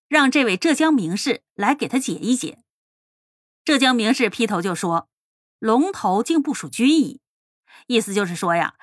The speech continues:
今年的状元呢，是没有先生的份儿了。但是如果把这个字拆开，上面的李字为二甲，下面呢有四个点儿，意思就是说，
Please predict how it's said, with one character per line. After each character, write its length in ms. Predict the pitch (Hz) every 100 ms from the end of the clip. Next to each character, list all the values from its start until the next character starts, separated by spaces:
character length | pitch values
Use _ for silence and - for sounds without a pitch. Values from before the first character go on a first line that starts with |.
| -
今 200 | - 370
年 160 | 339 254
的 80 | 285
状 320 | 381 381 269
元 140 | 160
呢， 120 | 143 -
是 180 | - 208
没 100 | 185
有 100 | 185
先 240 | - 208
生 120 | 208
的 40 | 190
份 160 | 226
儿 80 | 196
了。 140 | - - _ _ _ _ _ _ -
但 200 | 262 220
是 260 | 196 180 -
如 200 | 233 349
果 120 | 381
把 160 | - -
这 200 | 349 269
个 100 | 190
字 140 | 208
拆 280 | - 285 302
开， 280 | 285 - - _
上 280 | - - 349
面 140 | 285
的 80 | 247
李 260 | 254 190 156
字 280 | 220 214 -
为 160 | 180
二 240 | 185 277 214
甲， 280 | 175 - - _ - -
下 260 | - 403 320
面 160 | 247
呢 160 | 208 185
有 100 | 170
四 180 | - 370
个 120 | 320
点 160 | 170
儿， 220 | - 71 _ _ -
意 180 | 269 220
思 100 | 196
就 140 | 202
是 140 | 170 151
说， 340 | 190 170